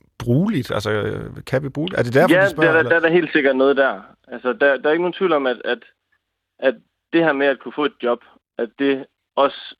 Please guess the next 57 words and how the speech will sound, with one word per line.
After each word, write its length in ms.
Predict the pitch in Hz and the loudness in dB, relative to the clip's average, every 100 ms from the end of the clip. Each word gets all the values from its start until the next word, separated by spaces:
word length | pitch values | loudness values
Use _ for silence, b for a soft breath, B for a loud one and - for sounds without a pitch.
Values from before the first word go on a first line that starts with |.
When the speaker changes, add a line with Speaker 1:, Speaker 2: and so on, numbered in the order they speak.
| _ - | _ -6
Speaker 2:
i, 300 | 123 120 110 _ _ _ _ _ _ _ _ _ _ - | -4 -2 -6 _ _ _ _ _ _ _ _ _ _ -8
i 80 | 131 | -4
sådan 140 | 165 | 0
en 80 | 151 | 0
samtale 640 | 131 127 123 120 113 120 - _ | 0 0 2 0 2 -2 -4 _
er 100 | - 127 | -4 -2
forbundet 340 | 117 135 123 | 2 2 2
med, 240 | 113 113 117 | 2 2 2
at 140 | 104 | 0
det, 100 | 120 - | -4 -2
så 80 | 131 | 0
må 120 | 127 | 2
det 80 | 120 | 2
også 100 | - | 2
være 100 | 120 | 0
nyttigt, 280 | 127 117 - | 0 0 -4
fordi 160 | 123 | 0
der 100 | 123 | 4
er 100 | 139 | 4
et 160 | 147 - | 2 0
job 160 | 117 113 - | -2 -2 -6
til 80 | 113 | -4
en, 160 | 107 113 | -6 -6
til 140 | 120 | -6
en 100 | 113 | -4
jurist, 360 | 107 113 123 113 | -2 -2 0 0
og 80 | |
der 80 | 110 | 2
er 60 | 147 | 2
et 120 | 139 | 2
job 160 | 120 113 | -2 -2
til 120 | 123 | -4
en, 100 | 113 | -4
der 60 | 107 | -6
læser 120 | 113 110 | -10 -10
medicin, 440 | - - 123 110 | -12 -6 -4 -2
og 100 | 107 | -2
en 100 | 104 - | -2 -2
pædagog 400 | 110 113 123 110 | -2 2 2 2
og 100 | 110 | 0
en 120 | 113 | -4
ingeniør. 440 | 113 - 117 110 - - | -4 0 2 2 -2 -12
Speaker 1:
Mm. 300 | 135 123 104 85 - | -6 -4 -6 -10 -2
Speaker 2:
Men 300 | 120 123 120 _ _ _ _ _ - | 2 2 0 _ _ _ _ _ 0
det 120 | 160 175 | 2 4
er 80 | |
der 60 | 202 | 4
jo 80 | 170 | 2
ikke 160 | 151 - | 0 -4
til, 260 | 123 113 - | -6 -6 -8
til 120 | - 123 | -6 -2
mange 220 | 123 131 | 0 -2
af 60 | |
de 120 | 120 123 | -4 -4
uddannelser, 380 | 117 113 107 | -2 -4 -6
der 120 | 107 | -4
er 120 | 107 | -2